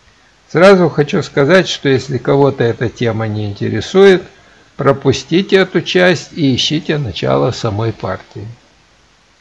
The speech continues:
В нескольких последних видео я говорил на тему <clears throat> халява в Германии, которую сегодня и продолжу.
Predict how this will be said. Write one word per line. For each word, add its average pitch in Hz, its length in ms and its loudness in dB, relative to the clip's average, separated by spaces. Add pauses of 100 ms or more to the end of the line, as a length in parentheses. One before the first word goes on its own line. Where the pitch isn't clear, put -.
(760)
В 131 100 0
нескольких 165 680 2
последних 117 720 -4
видео 139 420 -4 (680)
я 139 220 2
говорил 147 500 2
на 131 140 0
тему 170 600 0
<clears throat> - 80 -16
халява 143 920 4
в 117 100 -2
Германии, 113 720 0 (240)
которую 151 480 0
сегодня 180 680 0 (880)
и 127 80 -4
продолжу. 107 720 -2